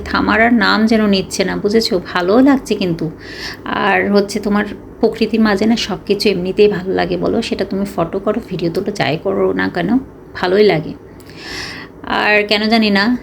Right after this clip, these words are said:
উম, চুপচাপ দাঁড়িয়ে থাকতে, বসে থাকতে ইচ্ছে করছিল এই পরিবেশে। তবে রোদ ছিল ভীষণ, ভীষণই রোদ ছিল, কারণ আমরা দুপুরবেলায় বেরিয়ে গেছি, খুব সকাল সকাল বেরিয়েছি, তো এখন দুপুরবেলা। তো আর এইদিকে দেখতে পাচ্ছ বাপ আর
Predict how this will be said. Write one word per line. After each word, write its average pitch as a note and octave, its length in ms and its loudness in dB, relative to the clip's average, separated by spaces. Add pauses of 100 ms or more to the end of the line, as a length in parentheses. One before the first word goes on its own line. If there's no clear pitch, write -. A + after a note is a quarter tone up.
(100)
উম, F#3+ 360 -4 (300)
চুপচাপ C4 400 2
দাঁড়িয়ে G3 280 2
থাকতে, G3 380 0
বসে G3 260 0
থাকতে F3 300 -4
ইচ্ছে E3 220 -4
করছিল F3+ 340 -4
এই G3+ 320 2
পরিবেশে। E3 500 -2 (280)
তবে G3+ 180 0
রোদ G3+ 300 6
ছিল G3+ 280 2
ভীষণ, F#3+ 380 -4
ভীষণই A3 380 4
রোদ G3 240 6
ছিল, G#3 340 -2 (500)
কারণ G3 180 0
আমরা G3+ 200 2
দুপুরবেলায় G#3 560 4
বেরিয়ে G3 240 4
গেছি, A3 220 0
খুব A#3+ 180 -4
সকাল F3+ 260 -2
সকাল G3 240 -4
বেরিয়েছি, B3+ 380 4
তো B3+ 100 2
এখন G3+ 240 0
দুপুরবেলা। G3 600 2 (200)
তো F3+ 380 2 (720)
আর A3+ 160 4
এইদিকে G#3 360 6
দেখতে B3 260 2
পাচ্ছ D4 420 2
বাপ G3 580 4
আর G#3 160 6